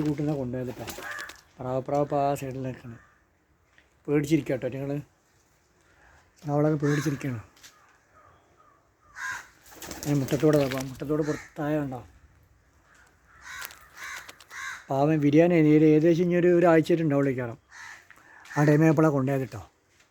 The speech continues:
ഈ കാക്കയിൽ പെട്ട് വലിയൊരു കാക്കേനെ, കാക്കയുണ്ട്. ആ കാക്കയെയാണ് കൊണ്ടുപോണത്. നമ്മൾ ഈ വാ-, കാക്കച്ചി എന്ന് പറയും, കാക്കയാണ് കൊണ്ടുപോണത്. ഒരു വലിയ ഇനം കാക്കണ്ടല്ലോ, അതാണ് നമുക്ക് ശല്യം. അപ്പോൾ ഇപ്പം അത്രയും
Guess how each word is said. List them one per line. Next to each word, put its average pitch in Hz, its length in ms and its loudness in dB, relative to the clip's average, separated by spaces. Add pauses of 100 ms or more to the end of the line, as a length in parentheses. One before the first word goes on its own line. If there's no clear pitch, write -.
(840)
ഈ 185 40 8 (120)
കാക്കയിൽ 185 520 6
പെട്ട് 196 180 4
വലിയൊരു 185 320 4
കാക്കേനെ, 175 400 2 (200)
കാക്കയുണ്ട്. 151 360 0
ആ - 20 0 (100)
കാക്കയെയാണ് 160 720 0
കൊണ്ടുപോണത്. 131 380 -4 (200)
നമ്മൾ 131 140 -6 (200)
ഈ - 100 2
വാ-, 160 180 4
കാക്കച്ചി 160 300 0
എന്ന് 185 120 0
പറയും, 165 240 -2
കാക്കയാണ് 156 420 -4
കൊണ്ടുപോണത്. 123 380 -6 (720)
ഒരു 165 160 0
വലിയ 180 260 6
ഇനം 185 220 0
കാക്കണ്ടല്ലോ, 139 460 -4 (1200)
അതാണ് 170 180 4
നമുക്ക് 160 240 4
ശല്യം. 127 260 2 (800)
അപ്പോൾ 147 220 0
ഇപ്പം 147 120 2
അത്രയും 156 260 4